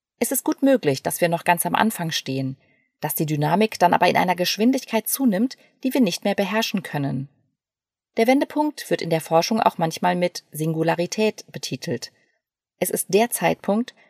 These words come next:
zu dem der Algorithmus nicht mehr nur der Algorithmus ist, sondern wirklich zu einer künstlichen Intelligenz wird. Eine Intelligenz, die sich selbst neu erschaffen, die sich selbst neu kreieren kann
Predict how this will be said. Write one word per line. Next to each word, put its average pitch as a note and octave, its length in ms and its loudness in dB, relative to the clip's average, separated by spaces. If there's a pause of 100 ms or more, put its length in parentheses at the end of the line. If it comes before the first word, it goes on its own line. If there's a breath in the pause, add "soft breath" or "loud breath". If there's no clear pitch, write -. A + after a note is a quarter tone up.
(120)
zu - 160 -4
dem C4 220 4
der - 160 6
Algorithmus F#3 600 0
nicht A#3 260 2
mehr B3 160 6
nur G#3+ 180 4
der A3 200 2
Algorithmus E3+ 540 -2
ist, - 380 -4 (280 soft breath)
sondern A3+ 320 6
wirklich C4+ 340 0
zu - 120 0
einer F3 160 0
künstlichen - 540 -4
Intelligenz G3 640 0
wird. B2+ 320 -2 (840)
Eine G3 180 2
Intelligenz, G#3+ 640 2
die A3 100 -4
sich G#3+ 200 0
selbst - 340 4
neu E3+ 140 2
erschaffen, G#3 600 -2 (320)
die A3+ 60 -4
sich A#3+ 180 0
selbst - 340 0
neu G#3+ 160 6
kreieren A3 480 0
kann F3+ 360 -4